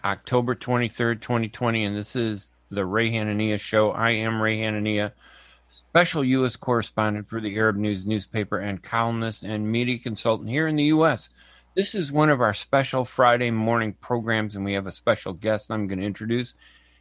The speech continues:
in a minute. The Ray Hanania Show is brought to you on the U S Arab Radio Network on W N Z K A M six ninety in Detroit, Michigan, uh,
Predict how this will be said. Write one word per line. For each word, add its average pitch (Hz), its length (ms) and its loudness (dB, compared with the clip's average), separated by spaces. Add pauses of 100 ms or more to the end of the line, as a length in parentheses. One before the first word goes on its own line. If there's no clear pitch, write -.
(100)
in 123 100 -14
a - 20 -8
minute. 131 400 -2 (180)
The 117 140 2
Ray 143 220 4
Hanania 135 420 0
Show 120 180 -2
is 110 80 -6
brought 131 320 2
to 143 100 -4
you 127 140 -2
on 123 220 0
the 110 80 -2
U 147 320 4
S 170 240 0
Arab 123 320 -2
Radio 123 320 0
Network 107 640 -2
on 98 300 -6
W 107 340 -2
N 110 180 -2
Z 113 200 -6
K 98 380 -4 (460)
A 143 160 4
M 117 160 0
six - 380 -6
ninety 131 360 0
in 139 220 2
Detroit, 123 580 0
Michigan, 123 760 -2 (420)
uh, 101 160 2